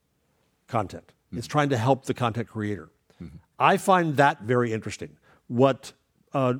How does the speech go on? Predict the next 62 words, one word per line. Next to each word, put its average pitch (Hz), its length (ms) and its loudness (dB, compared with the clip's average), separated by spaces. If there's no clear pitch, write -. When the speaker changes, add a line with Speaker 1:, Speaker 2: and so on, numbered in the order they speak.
Speaker 1:
uh, 131 120 -4
Notebook 165 360 2
M 147 140 2
L 147 160 4
does 110 320 2
is 117 120 -4
you 131 60 -2
can 117 160 -4
give 180 200 4
it - 140 -8
documents. 120 640 0
It - 80 -10
will 131 140 -4
come 170 180 -2
back. 160 220 2
It 110 100 -14
can 107 100 -10
summarize 156 500 2
them. 196 180 -4
It - 80 -12
can 92 160 -8
create 117 240 0
a - 20 -4
glossary 120 580 0
out 156 140 -2
of 151 80 -6
them. 185 140 -6
It - 80 -14
can 127 100 -6
answer 113 320 -6
questions 131 640 -4
you 147 80 -4
have 139 160 -4
about 143 300 -4
them. 180 180 -8
It 131 140 -8
can 156 120 0
help 156 320 4
you 175 140 0
organize 151 580 4
your 131 100 -2
thoughts - 380 -2
around 147 300 -4
them. 185 200 -10
Um, 120 440 2
as 143 120 -4
somebody 139 220 2
who's 107 100 -2
not 123 220 0
very 147 160 6
organized, 147 500 0
I 120 60 0
wish 113 200 -2
I'd 113 120 -2
had 120 140 0
it 131 100 -4
for, 120 280 -6
for 113 120 -4
this 131 160 2
book. 190 300 4
Speaker 2:
<laughs> - 720 -4
Speaker 1:
Um, 143 380 2